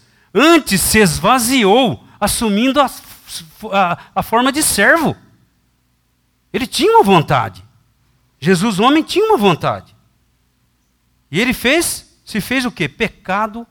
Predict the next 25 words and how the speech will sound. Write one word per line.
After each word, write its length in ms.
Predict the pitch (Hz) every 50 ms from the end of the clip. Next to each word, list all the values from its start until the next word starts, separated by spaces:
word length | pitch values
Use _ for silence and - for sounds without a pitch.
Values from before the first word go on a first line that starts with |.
| _ _ _ _ _
por 140 | 220 214 175
nós. 420 | 143 120 113 - - - - - - - - - _ _ _ _ _ _ _ _ _ _ _ -
Senhor 340 | - 156 151 160 202 247 262
Jesus. 720 | 220 180 170 127 - 123 107 - - - - - - - - _ _ _ _ _ _ _ _ _ _ _ _ _ _ _ _
Segunda 360 | - - 143 202 214 202 175
Coríntios 640 | - 165 147 151 190 208 - - - - - - _ _ _ _ _ _ _ _ _
cinco, 360 | - - - 196 202 - 175 147
vinte 260 | 147 160 147 - -
e 40 | 147
um 200 | 175 180 127 101 - _ _ _ _ _ _ _ _ _ _ _ _ _ _ _ _ _ _ _ _ _
diz 160 | 147 175 175
o 40 | 156
seguinte: 640 | - - 165 127 131 135 120 - - - - _ _ _ _ _ _
"Aquele 320 | - 127 - - 240 262 269
que 140 | - 277
não 300 | 247 220 233 269 302 320
conheceu 500 | 311 320 302 294 277 240 - - - 254
o 60 | 262 262
pecado, 500 | - 247 - - 185 139 104 90 - _ _ _ _ _ _ _ _ _ _ _ _ _ _ _ _ _ _ _
ele 520 | - 220 247 220 165 120 98 - - - _ _ _ _ _ _ _ _ _
o 120 | 151 156
fez 340 | 151 - - 175 180 165 -
pecado 580 | - - 190 165 - _ - 131 123 127 127 120
por 200 | - - 143 127
nós." 580 | 107 95 - - - - - - - - -